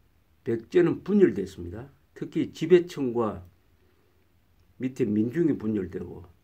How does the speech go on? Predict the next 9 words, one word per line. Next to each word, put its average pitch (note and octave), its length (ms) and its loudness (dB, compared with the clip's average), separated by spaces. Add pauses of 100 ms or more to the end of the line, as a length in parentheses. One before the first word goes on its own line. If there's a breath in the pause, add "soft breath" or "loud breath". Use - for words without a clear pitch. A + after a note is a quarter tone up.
(140)
중앙 C#3+ 680 0
권력과 A#2+ 580 -2
지방 F3+ 380 2
권력이 C3+ 340 2
분열됐습니다. F2+ 720 -8
그 D3+ 340 -4
좋은 C#3+ 300 0
예가 A#2+ 220 0
있습니다. F2+ 420 -12